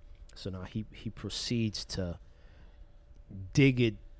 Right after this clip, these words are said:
dig into them even more, 'cause the stuff that he's saying is probably getting them even more upset. And again, um, if you really, you know, get into what Christ is saying,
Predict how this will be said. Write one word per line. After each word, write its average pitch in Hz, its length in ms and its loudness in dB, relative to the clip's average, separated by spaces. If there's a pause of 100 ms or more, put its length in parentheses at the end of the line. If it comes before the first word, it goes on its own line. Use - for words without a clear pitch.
(180)
dig 135 240 8
into 135 300 4
them 107 200 2
even 95 260 2
more, 90 380 2 (580)
'cause 95 160 -8
the 92 80 -8
stuff - 320 0
that 117 140 2
he's 107 160 -2
saying 98 300 -2
is 85 80 -10
probably 107 300 -4
getting 95 260 -4
them 87 140 -6
even 80 200 -8
more 90 380 -4
upset. 85 360 -8 (1160)
And 101 120 -6
again, 98 420 2 (120)
um, 90 480 -2 (1000)
if 123 180 2
you 127 120 8
really, 117 800 8 (840)
you 98 160 -8
know, 90 220 -6
get 110 300 4
into 107 240 0
what 95 340 -2
Christ - 420 -2
is 87 100 -6
saying, 87 480 -6